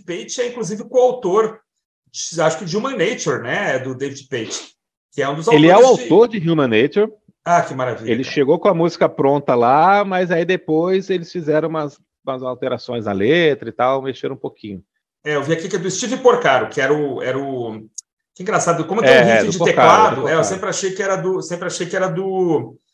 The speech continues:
Speaker 1: do David Page, mas ele toca teclado também, né? O Steve Porcaro também é tecladista.
Speaker 2: É. O John Bettis, que era um letrista, que trabalhou com os Carpenters também, é, ele faz umas alterações, né? Mexe um pouquinho ali na letra e tal,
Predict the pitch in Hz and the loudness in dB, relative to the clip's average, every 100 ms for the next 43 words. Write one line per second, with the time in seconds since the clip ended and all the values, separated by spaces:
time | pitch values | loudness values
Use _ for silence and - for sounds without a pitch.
0 | _ - 135 165 165 165 160 147 147 202 | _ -14 -2 -2 -2 -6 -4 -4 -2 -4
1 | 254 254 277 262 254 - 208 220 165 135 | -2 2 2 2 0 2 2 2 -2 -6
2 | 147 165 131 - 147 147 160 160 160 151 | -4 -6 -8 -12 -10 -8 -6 -6 -8 -8
3 | 143 127 120 - 147 135 98 127 151 120 | -6 -6 -8 -8 -2 -2 -2 -4 -8 -10
4 | - _ _ _ - 120 117 117 110 107 | -14 _ _ _ -14 -12 -10 -10 -8 -8
5 | 107 151 156 147 160 175 165 - - - | -2 0 4 4 4 -2 -12 -14 -20 -20
6 | _ 117 113 117 135 135 135 160 131 - | _ -6 -4 -2 -2 0 -2 -2 -4 -8
7 | 117 110 107 117 - 101 127 107 101 - | -6 -4 -4 -8 -4 -2 0 -4 -12 -14
8 | 90 107 _ _ _ - 110 110 110 110 | -12 -14 _ _ _ -4 0 2 2 2
9 | 113 147 151 165 165 170 165 170 190 196 | 4 2 4 4 4 0 0 0 0 0
10 | 196 220 233 180 131 160 143 127 143 147 | 2 2 2 0 0 -2 -2 -2 -4 -4
11 | 147 147 147 143 139 147 143 147 180 175 | -8 -8 -6 -6 -4 -4 -2 0 0 -4
12 | 123 127 135 123 | -6 -4 -4 -6